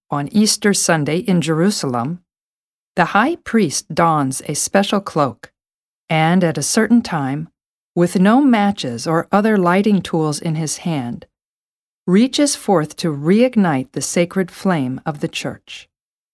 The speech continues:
It is believed that it is the spiritual power of the cloak that allows him to do this,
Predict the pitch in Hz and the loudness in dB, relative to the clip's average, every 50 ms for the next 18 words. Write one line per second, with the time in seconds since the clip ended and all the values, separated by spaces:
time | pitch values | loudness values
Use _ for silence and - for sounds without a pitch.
0 | _ _ _ _ _ _ _ _ _ _ _ _ _ _ _ _ _ _ _ _ | _ _ _ _ _ _ _ _ _ _ _ _ _ _ _ _ _ _ _ _
1 | - 185 180 185 175 160 - 175 165 160 196 208 214 220 208 180 - 170 170 170 | 2 4 4 4 2 2 0 0 2 4 4 4 4 2 2 2 0 0 2 2
2 | 180 165 165 170 160 - - 151 147 - - - - - 233 240 240 240 240 - | 0 0 0 -2 -2 -2 -4 -4 -2 -2 -4 -4 0 2 4 4 4 2 0 -2
3 | - 226 220 208 - - - - - 208 233 226 175 - - - - 170 147 - | -4 -4 -4 -4 -6 -10 -6 -2 0 2 2 2 2 0 -2 -6 -8 -8 -4 -4
4 | 180 - - - - 165 139 117 - _ - - _ _ _ _ _ _ _ _ | -6 -6 -6 -6 -6 -4 -4 -6 -8 _ -20 -20 _ _ _ _ _ _ _ _
5 | _ _ - 170 170 170 165 165 170 180 196 208 202 - 185 160 143 135 - 165 | _ _ 0 2 2 4 4 4 4 4 4 2 0 -2 -4 -4 -4 -4 -6 -6
6 | 131 - 185 202 208 - - - - - - - | -2 2 2 2 2 0 -6 -8 -10 -10 -12 -12